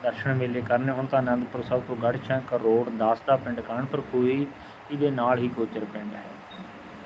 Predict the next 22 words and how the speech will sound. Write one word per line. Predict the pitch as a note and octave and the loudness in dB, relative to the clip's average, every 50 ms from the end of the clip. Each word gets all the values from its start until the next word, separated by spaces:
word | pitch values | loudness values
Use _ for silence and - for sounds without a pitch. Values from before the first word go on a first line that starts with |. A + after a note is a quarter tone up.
| - - - - - | -16 -14 -10 2 4
ਸੋ | C3 C3 | 4 4
ਬੌੜੀ | B2 A2 A2+ A2+ A#2 A#2+ C3+ D3 C#3+ | 4 6 6 6 8 8 6 4 4
ਸਾਹਿਬ, | - - C3+ B2+ A#2 A#2 B2 B2+ B2+ B2+ - - - - - A2+ | 2 4 4 4 6 6 6 6 6 4 0 -2 -4 -6 -2 -2
ਬ-, | A#2+ B2 A#2+ B2 | -2 0 2 4
ਬ-, | B2 A#2 A2+ A2 | 4 4 4 4
ਬੌੜੀ | A#2 A2+ A#2 A#2+ C3+ | 4 4 4 4 2
ਸਾਹਿਬ | A#2 A2+ B2 A#2 A#2 A#2+ A#2+ A#2+ B2 A#2+ A#2+ A2+ - - D3 - - - - - - - - - - - - - - - - - - B2 | 4 4 6 6 6 4 2 0 0 2 2 0 0 -2 -6 -10 -12 -14 -16 -16 -16 -16 -16 -16 -16 -16 -16 -16 -16 -14 -14 -6 0 0
ਜੋ | B2+ A#2+ | 0 2
ਬਣਿਆ | A2+ A2+ A2+ A#2 A#2+ B2 A#2+ | 2 0 2 2 2 2 2
ਹੋਇਆ | A#2 B2 B2 B2 B2 | 2 4 4 6 6
ਹੈ | A#2+ B2 B2 | 6 4 2
ਸੰਨ | A#2+ - - B2+ C3+ C#3 | 0 0 0 2 2 2
ਬਵੰਜਾ | C3+ A#2+ A#2+ B2 B2 B2 C3+ | 2 0 2 2 4 4 4
ਤੋਂ | C3+ - B2 A#2+ | 2 2 0 0
ਲੈ | A#2+ A#2+ | 0 0
ਕੇ | A#2 - B2 | 0 0 -2
ਹੁਣ | A#2 A#2 B2 B2+ C3+ A2 - - | 0 0 0 0 0 -2 0 2
ਤੱਕ, | A#2+ A#2+ A#2+ - - G#2 - - - - - - - - - - - | 4 4 4 2 -4 -8 -8 -8 -12 -14 -14 -14 -14 -14 -14 -8 -8
ਜਿੱਥੇ | C3 C3 - - D3 C#3+ C#3+ - | -8 -8 0 2 2 2 2 0
ਕਿ | C3+ - - - | -4 -6 -2 -2
ਸੇਮਾਂ | C3 B2 B2 B2+ B2+ B2+ B2+ B2+ | 0 2 2 4 4 4 4 8
ਲਗਭਗ | B2 B2 B2 A#2+ B2 A#2 B2+ B2 A#2+ A2+ A#2+ | 8 6 6 6 4 4 4 4 4 4 2